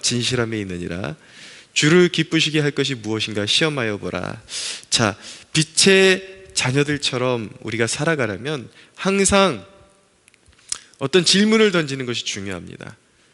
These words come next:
어, 거기가, 그 질문에서 삶의 동기를 얻을 수 있다라는 것이죠. 빛의 자녀들로서의 그것은 무엇인가? "주를 기쁘시게 할 것이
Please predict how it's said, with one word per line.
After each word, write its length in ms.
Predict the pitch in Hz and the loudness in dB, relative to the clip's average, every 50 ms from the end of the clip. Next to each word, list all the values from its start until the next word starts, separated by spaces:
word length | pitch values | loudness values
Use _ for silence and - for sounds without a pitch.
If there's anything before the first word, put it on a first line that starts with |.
| _ _ _ | _ _ _
어, 160 | - 90 90 - | -12 -12 -10 -4
거기가, 500 | - 131 143 147 165 170 160 180 - - | 0 0 0 2 0 0 2 2 0 2
그 240 | - - 180 196 196 | 4 4 6 6 6
질문에서 720 | 190 - - 180 190 202 202 202 196 196 185 - 196 185 185 - - - _ _ - - _ _ _ _ _ _ | 6 4 2 2 2 2 0 2 2 2 2 2 0 -2 -4 -6 -18 -20 _ _ -20 -20 _ _ _ _ _ _
삶의 400 | - - - 185 196 190 180 165 | -8 -4 -2 -2 0 0 -2 -2
동기를 580 | - 135 127 131 123 135 131 127 123 120 113 - | -2 -6 -6 -4 0 0 0 2 0 -2 -2 -4
얻을 220 | 95 98 107 117 110 | -6 -4 -4 -2 -2
수 180 | - - 110 | -2 -4 -4
있다라는 480 | 104 - - - 101 95 95 90 87 87 | -6 -10 -6 -6 -6 -6 -6 -8 -8 -10
것이죠. 380 | 87 82 - - - - 67 - _ _ _ _ _ _ _ _ _ _ - | -8 -8 -8 -8 -8 -10 -12 -12 _ _ _ _ _ _ _ _ _ _ -2
빛의 300 | - - - - - 123 | -2 -2 2 2 2 2
자녀들로서의 1040 | - - 104 104 104 104 107 98 98 - - - 101 90 90 95 107 135 170 190 - - - - - - - - - - - - - _ _ - | 0 -2 -6 -6 -6 -6 -6 -6 -6 -4 -4 -4 -4 -6 -6 -4 -2 -2 -2 -4 -4 -12 -20 -20 -20 -20 -20 -20 -20 -20 -20 -20 -20 _ _ -2
그것은 300 | - 139 - - 139 120 | 0 0 0 0 -2 0
무엇인가? 320 | 117 120 110 120 117 113 | 0 0 0 2 0 0
"주를 460 | - - - 139 147 175 185 185 180 | 0 0 -2 0 2 2 2 2 0
기쁘시게 500 | - - 156 - - 156 156 156 139 143 | -2 -4 -4 -2 0 0 0 0 2 0
할 100 | 143 135 | 0 0
것이 400 | 135 135 131 - 143 147 156 151 | 0 0 -2 -2 0 -2 -4 -4